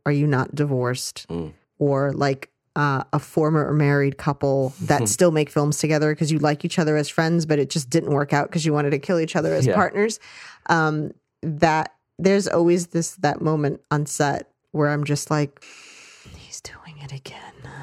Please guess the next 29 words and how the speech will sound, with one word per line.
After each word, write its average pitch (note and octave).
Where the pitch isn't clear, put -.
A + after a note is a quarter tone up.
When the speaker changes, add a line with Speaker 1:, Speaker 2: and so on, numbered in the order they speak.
Speaker 2:
He's -
Speaker 1:
And E3
then D#3+
Speaker 2:
doing D#3+
Speaker 1:
I F#3
Speaker 2:
it. -
Speaker 1:
have D3+
to -
try C3+
to F3
find, C3+
well, D#3+
it -
was F3
just G3
us D3
and, C#3
um, C3+
Ryan C#3
Allred B2+
Speaker 2:
Ryan, E2+
Speaker 1:
for, B2+
Speaker 2:
yeah. -
Speaker 1:
for C3+
the C#3+
most C3
part, B2
actually. C3
But, C#3